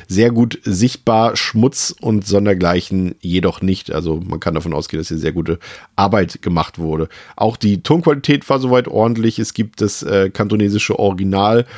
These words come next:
oder eben die Synchronfassung in Mandarin, also hier nochmal der Hinweis, es gibt hier keinen deutschen Ton. Es liegen gute und, äh, neu gemachte englische Untertitel vor, die lassen den Film zwar jetzt auch nicht weniger chaotisch wirken, scheinen aber inhaltlich halbwegs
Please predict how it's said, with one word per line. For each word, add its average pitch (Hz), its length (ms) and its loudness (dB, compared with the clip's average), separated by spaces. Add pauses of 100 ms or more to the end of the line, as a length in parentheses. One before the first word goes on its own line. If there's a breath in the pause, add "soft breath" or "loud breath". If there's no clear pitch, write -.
(180 loud breath)
oder 107 320 2
eben 104 320 2
die 98 460 -2
Synchronfassung 92 960 0
in 95 320 0
Mandarin, 95 680 2
also 95 300 2
hier 92 220 0
nochmal 92 240 2
der 90 100 4
Hinweis, 92 320 2
es 87 100 -12
gibt 92 160 -6
hier 90 220 0
keinen 87 420 -2
deutschen 80 400 -2
Ton. 76 320 -6 (460 loud breath)
Es 101 140 -4
liegen 117 460 0
gute 185 560 2 (120)
und, 113 400 0
äh, 104 180 0
neu 101 380 0
gemachte 135 680 0
englische 123 420 0
Untertitel 147 540 -2
vor, 135 440 2 (420 loud breath)
die 117 260 4
lassen 120 400 0
den 113 160 2
Film 117 520 0
zwar 104 280 0
jetzt 101 160 0
auch 135 180 2
nicht 135 200 0
weniger 120 400 2
chaotisch 113 560 -2
wirken, 107 360 -2
scheinen 98 360 -2
aber 113 260 -2
inhaltlich 98 480 -2
halbwegs 87 400 -4